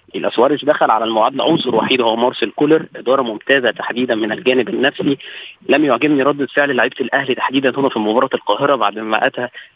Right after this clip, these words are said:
هدف الوداد في الدقيقة سبعة وثمانين، هدف قاتل طبعًا، كانت هتفرق اتنين صفر على اتنين واحد، لكن ردة فعل اللاعبين، آه، ادت شعور بالخيبة، آه، إن خلاص كل شيء راح. حتى الشوط الأول من النادي الأهلي تم يعني نوعًا ما استدراج اللعيبة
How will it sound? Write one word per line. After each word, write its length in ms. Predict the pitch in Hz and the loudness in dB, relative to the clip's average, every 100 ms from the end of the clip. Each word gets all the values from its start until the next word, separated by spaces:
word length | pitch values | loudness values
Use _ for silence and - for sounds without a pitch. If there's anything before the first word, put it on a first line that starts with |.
| - | -4
هدف 260 | 131 120 | -2 -2
الوداد 240 | 104 110 120 | 0 0 -2
في 100 | - | -2
الدقيقة 220 | 117 117 | 0 0
سبعة 160 | 127 117 | 2 0
وثمانين، 360 | 104 113 131 | 0 0 2
هدف 180 | 127 117 - | 2 0 -2
قاتل 320 | - 113 - - | -4 -4 -6 -4
طبعًا، 360 | 127 131 143 131 - - | 0 2 0 -2 -14 -8
كانت 140 | 110 | -8
هتفرق 360 | 110 131 - 113 | -4 -4 -2 -2
اتنين 160 | 117 110 | -2 -2
صفر 220 | 117 101 | 0 -2
على 100 | 95 | 0
اتنين 140 | 127 | 2
واحد، 240 | 131 - 117 | 2 0 -2
لكن 220 | 120 117 | 0 0
ردة 240 | 131 127 - | 0 -2 -2
فعل 160 | 131 | 0
اللاعبين، 580 | 120 107 104 107 139 135 - - - - | 0 0 0 2 2 0 -4 -14 -10 -2
آه، 800 | 107 107 107 107 107 107 110 139 | 2 4 4 4 2 2 2 0
ادت 200 | 131 - | 0 0
شعور 240 | 127 139 | 2 2
بالخيبة، 600 | 120 113 101 - 143 139 | 2 0 0 0 2 2
آه، 880 | 135 127 123 - 110 107 110 107 107 113 | 2 2 2 2 2 2 4 2 0 -2
إن 60 | |
خلاص 260 | 110 110 - | 0 0 0
كل 240 | - 123 | 0 0
شيء 180 | - 127 | 2 2
راح. 280 | 139 135 - - - | 2 2 0 -8 -10
حتى 220 | - - | -6 -4
الشوط 300 | 131 - 165 | -4 -2 0
الأول 440 | - - 156 143 127 - - - | 0 2 4 4 2 -6 -18 -10
من 80 | 117 | -2
النادي 200 | 139 139 | 0 2
الأهلي 440 | 127 151 143 139 - _ _ _ _ | 2 2 0 -2 -6 _ _ _ _
تم 220 | 160 170 139 | -2 0 2
يعني 300 | 131 127 123 | 2 2 2
نوعًا 260 | 139 127 | 2 2
ما 140 | 127 139 | 2 -2
استدراج 400 | - 104 135 131 | -2 0 0 0
اللعيبة 480 | 113 101 143 139 | 0 2 2 2